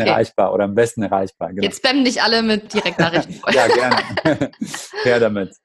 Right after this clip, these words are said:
Speaker 1: Genau, wir wissen ja, dass es unsere Reichweite steigert, ne? Also,
Speaker 2: Ja,
Speaker 1: wenn ihr
Speaker 2: genau.
Speaker 1: Trajan einen Gefallen tun wollt, dann schreibt ihm eine Direktnachricht.
Speaker 2: <laughs> Genau.
Speaker 1: Gilt für mich übrigens auch. Ich freu mich auch immer total, wenn zum Beispiel zum Podcast auch Feedback kommt über Instagram, äh, generell natürlich, aber über Instagram find ich's cool, weil ich da eben auch viel mach.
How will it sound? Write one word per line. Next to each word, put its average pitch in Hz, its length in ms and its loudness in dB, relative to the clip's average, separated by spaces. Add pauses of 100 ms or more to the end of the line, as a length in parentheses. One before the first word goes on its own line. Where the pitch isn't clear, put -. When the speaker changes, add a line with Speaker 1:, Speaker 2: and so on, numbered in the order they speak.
(120)
Speaker 1:
Genau, 240 300 2
wir 233 120 2
wissen 277 220 -2
ja, 220 120 2
dass 247 180 -2
es 240 140 -6
unsere 220 240 -2
Reichweite 208 380 0
steigert, 160 420 -2
ne? 349 120 2
Also, 202 320 -2
Speaker 2:
Ja, 190 120 4
Speaker 1:
wenn 208 100 0
ihr 226 100 0
Speaker 2:
genau. 143 160 4
Speaker 1:
Trajan 226 180 4
einen - 120 -8
Gefallen - 400 2
tun 294 200 -4
wollt, 233 200 2
dann 226 80 -2
schreibt 220 320 0
ihm 208 100 -6
eine 208 120 -2
Direktnachricht. - 760 -6
Speaker 2:
<laughs> - 40 -20 (380)
Genau. 120 200 -4
Speaker 1:
Gilt 311 200 0
für 277 60 2
mich 277 180 0
übrigens 233 320 -2
auch. - 220 -6 (160)
Ich 220 120 -6
freu 262 120 2
mich 302 180 2
auch 254 60 -2
immer 254 180 -2
total, 240 360 -2
wenn 220 120 0
zum 220 120 -6
Beispiel 208 240 -4
zum 214 160 -6
Podcast 233 360 -2
auch 196 120 -6
Feedback 190 320 -4
kommt 202 320 -4 (280)
über 214 200 0
Instagram, 208 580 0 (180)
äh, 170 60 -6
generell 180 380 0
natürlich, 165 340 -8
aber 170 220 -4
über 170 160 -4
Instagram 190 540 -4
find - 100 -14
ich's 190 240 -4
cool, 226 120 -2
weil 196 120 -2
ich 190 40 -10
da 202 100 -6
eben 190 180 -8
auch 190 120 -16
viel 190 120 -4
mach. 208 180 -2